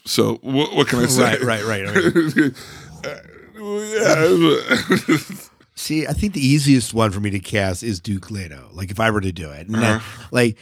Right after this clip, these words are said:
Speaker 2: initially when you said it, I'm like, "Well, who is the most regal person when I see coming out of this?" Um,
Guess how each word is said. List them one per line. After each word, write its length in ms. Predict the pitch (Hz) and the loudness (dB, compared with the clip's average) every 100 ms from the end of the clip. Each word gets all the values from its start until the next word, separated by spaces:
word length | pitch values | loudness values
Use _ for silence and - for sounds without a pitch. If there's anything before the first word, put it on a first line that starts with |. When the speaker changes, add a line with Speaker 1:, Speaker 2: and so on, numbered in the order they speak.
| - | -2
Speaker 2:
initially 560 | 143 165 208 185 151 127 | 4 4 4 4 4 4
when 140 | 117 | 2
you 60 | 113 | 0
said 200 | 127 117 | 0 0
it, 20 | |
I'm 60 | 113 | 0
like, 160 | 110 | -2
"Well, 100 | 107 | -4
who 500 | 101 165 190 202 202 151 | -6 -4 0 0 0 2
is 200 | 143 120 | 2 2
the 120 | 127 | 0
most 280 | 123 120 113 | 2 0 -2
regal 680 | 113 113 117 139 127 110 101 | -6 0 2 4 4 2 0
person 680 | - 120 110 - 104 98 | -4 -2 -2 0 -2 -2
when 120 | 101 98 | -2 -2
I 100 | 98 | -2
see 560 | - 113 101 98 95 - _ _ _ _ _ _ | -2 0 0 -2 -6 -10 _ _ _ _ _ _
coming 320 | - 123 113 110 | -4 -2 -2 0
out 500 | 117 113 78 - - _ | 0 0 -2 -14 -20 _
of 140 | 101 95 | -8 -6
this?" 400 | 82 60 - - - - _ _ | -8 -10 -12 -12 -16 -20 _ _
Um, 840 | 120 117 113 113 113 110 113 107 | 2 4 4 4 2 2 0 -2